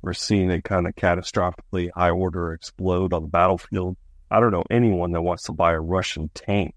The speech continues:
these days, given what we're seeing. So th-, there is a kind of cost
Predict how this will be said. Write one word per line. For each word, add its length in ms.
these 220
days, 440
given 300
what 240
we're 100
seeing. 420
So 400
th-, 160
there 300
is 200
a 200
kind 240
of 160
cost 600